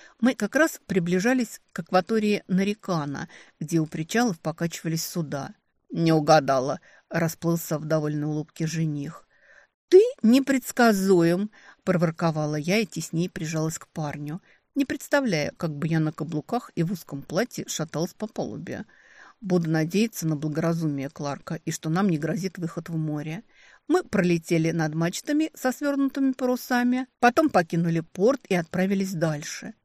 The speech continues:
Вскоре огни вечернего Нарикана остались далеко позади, а под нами распростерлось море, перекатывающее темные волны. Кларк забавлялся моим встревоженным видом и частыми вопросами и просто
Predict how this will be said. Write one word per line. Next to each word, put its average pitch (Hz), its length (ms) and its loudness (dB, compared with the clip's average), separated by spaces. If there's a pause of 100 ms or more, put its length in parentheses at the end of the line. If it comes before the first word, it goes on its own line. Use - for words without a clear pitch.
(140)
Вскоре 202 400 8
огни 180 260 4
вечернего 165 760 2
Нарикана 175 560 2
остались 208 360 -2
далеко 208 300 -4
позади, 220 580 0 (380)
а 175 120 2
под 160 220 0
нами 269 420 2
распростерлось 285 920 -2
море, 202 540 2 (100)
перекатывающее 160 1080 -4
темные 165 480 -2
волны. 156 560 -8 (320)
Кларк 302 340 8
забавлялся 185 680 0
моим 160 220 0
встревоженным 165 680 -2
видом 214 400 0
и 175 200 0
частыми 202 440 -4
вопросами 165 720 -6 (400)
и 202 80 4
просто 330 420 -2